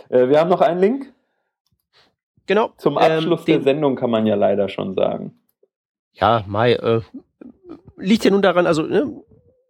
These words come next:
Speaker 2: nicht so viele Themen, ist halt Spätsommer und der Rest wollte nicht und dein Mac wollte nicht und alles ist irgendwie doof.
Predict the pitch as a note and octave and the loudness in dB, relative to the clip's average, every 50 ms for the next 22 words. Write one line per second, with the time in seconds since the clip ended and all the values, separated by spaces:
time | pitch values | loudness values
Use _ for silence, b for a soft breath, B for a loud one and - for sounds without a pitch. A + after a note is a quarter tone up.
0 | _ - E3+ G3+ F#3+ - F3+ D#3+ - F3 D3 C#3 B2+ - C#3+ D3+ - A#3+ A#3+ A#3 | _ 0 0 0 2 2 0 0 0 0 0 0 0 0 0 0 0 0 0 -2
1 | A3+ - - D#3 - D#3 C#3+ C#3 - - G#3 A3 A3 - - F#3+ F3+ F3 E3+ D#3+ | -4 -4 -6 -4 0 0 -2 -2 0 0 0 0 0 0 0 0 2 2 2 0
2 | D#3+ C#3+ D3+ B2+ C3+ B2+ C3+ E3 - - B2+ B2+ D#3 G#3 G3+ G3 E3 D#3+ E3 F3 | 0 -4 -4 -2 -2 0 0 0 -2 -2 0 2 2 2 2 0 -2 0 -2 -2
3 | E3 - D#3 C#3 B2+ C3 A#2 A#2+ C3 E3+ F#3+ - D#3+ D3+ D#3+ D#3+ D#3 - D#3+ D3+ | -2 -2 -6 -4 -2 -2 -2 0 0 -2 -4 -4 -2 0 0 0 0 -2 -4 -4
4 | D3+ C#3+ D3 C#3 B2 - - A#2 A2+ G#2+ G#2 G2+ - - G#2+ F#2+ F2+ F#2+ F#2 - | -2 -2 -2 -4 -4 -6 -8 -8 -8 -10 -10 -12 -10 -10 -10 -10 -10 -12 -14 -14
5 | - - - - - | -16 -16 -18 -20 -20